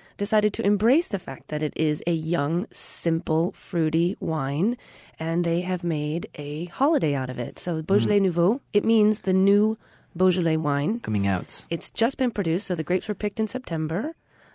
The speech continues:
Speaker 1: The wine was made in October, and in November, it's put in the bottles.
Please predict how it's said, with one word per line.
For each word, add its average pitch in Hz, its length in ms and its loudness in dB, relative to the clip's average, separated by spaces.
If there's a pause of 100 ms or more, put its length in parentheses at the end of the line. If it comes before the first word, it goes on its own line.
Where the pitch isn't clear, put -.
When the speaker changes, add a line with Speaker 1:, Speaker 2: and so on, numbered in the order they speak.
(120)
Speaker 1:
The 170 100 -2
wine 165 180 2
was 202 140 -2
made 214 160 2
in 240 80 2
October, 156 640 -4
and 147 180 -4
in 180 140 2
November, 196 800 0
it's 175 100 -8
put 175 180 -4
in 240 120 2
the 247 60 0
bottles. 151 580 -4